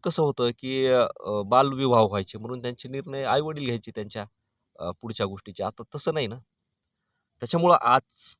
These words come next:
आजकालची जी काही पोरं आहेत ना, ही स्वतः जबाबदार आहेत. आता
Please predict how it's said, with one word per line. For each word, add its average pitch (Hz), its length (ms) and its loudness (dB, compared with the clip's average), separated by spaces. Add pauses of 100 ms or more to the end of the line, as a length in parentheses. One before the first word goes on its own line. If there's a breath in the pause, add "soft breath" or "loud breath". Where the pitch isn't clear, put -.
(120)
आजकालची 151 500 -4
जी 151 60 -10
काही 143 220 -2
पोरं 135 180 0
आहेत - 120 -2
ना, 107 80 -6
ही 117 120 -6
स्वतः 139 280 -2
जबाबदार 101 480 0
आहेत. 69 100 -12 (880)
आता 151 360 2